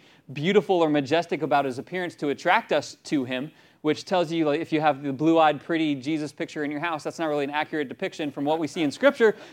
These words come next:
Jesus wasn't much to look at. And so she's like, "This ugly Jewish guy is suddenly talking to me. Like, I'm gonna keep my distance. What does he want?" And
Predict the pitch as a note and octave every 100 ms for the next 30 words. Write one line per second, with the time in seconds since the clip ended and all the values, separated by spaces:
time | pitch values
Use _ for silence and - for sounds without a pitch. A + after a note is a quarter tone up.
0 | - F3 A#3+ G3+ A#3 A3 A3+ - G#3+ C4
1 | - A#2 - _ _ - D3+ F3+ E3+ F#3+
2 | D3 F3+ E3 F3+ E3+ - E3+ F3 G3+ F#3+
3 | D3 A3+ C#4 - C#3+ C#3 C#3+ F3 D#3+ F3
4 | F#3 A3 A3+ F#3 - C#3 A#2+ B2 B2 C#3
5 | C#3+ C3+ - - - F#3 D#3 C#3+ G3 E3
6 | C#3 C3+ C3+ C3 C3 C#3+ C3 _ _ _
7 | - - C#3